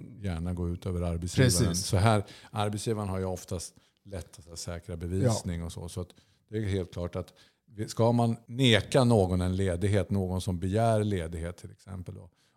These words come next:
Speaker 1: om man vill neka den, då bör man ju vara
Speaker 2: Mm.
Speaker 1: tydlig där och se till att man kan, att man har dokumenterat det.
Speaker 2: Ja, men precis.
Speaker 1: Och kommunicerat. Ja, men, och, men vad säger ar-, <laughs> inte Arbetsdomstolen, utan det här är Eskilstuna tingsrätt.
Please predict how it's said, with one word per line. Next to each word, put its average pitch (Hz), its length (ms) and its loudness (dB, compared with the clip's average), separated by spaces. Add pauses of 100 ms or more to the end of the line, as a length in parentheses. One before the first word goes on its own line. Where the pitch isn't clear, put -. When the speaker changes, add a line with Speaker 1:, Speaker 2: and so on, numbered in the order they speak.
Speaker 1:
om 95 80 -14
man 95 120 0
vill 92 140 2
neka 95 380 2
den, 82 180 -2
då 85 100 -4
bör 87 280 0
man 80 120 -6
ju 80 60 -6
vara 78 140 -8
Speaker 2:
Mm. 110 120 -8
Speaker 1:
tydlig 95 500 -4
där 85 160 -6
och 85 80 -8
se 98 100 -10
till 87 200 -8
att 87 140 -14
man 85 120 -14
kan, 82 280 -10
att 92 180 -10
man 85 120 -10
har 82 100 -14
dokumenterat 85 800 -2
det. - 160 -8 (160)
Speaker 2:
Ja, 120 100 10
men 113 140 10
precis. 101 460 0
Speaker 1:
Och 117 260 -2
kommunicerat. 110 640 -6 (320)
Ja, 151 400 6
men, 156 300 0
och, 147 240 0 (280)
men 156 180 -2
vad 151 140 0
säger 160 320 0
ar-, 143 400 -2 (180)
<laughs> - 60 -6
inte 135 160 -2
Arbetsdomstolen, 117 600 -2
utan 107 180 0
det 113 80 0
här 117 80 4
är 127 140 4
Eskilstuna 110 580 0
tingsrätt. 127 760 2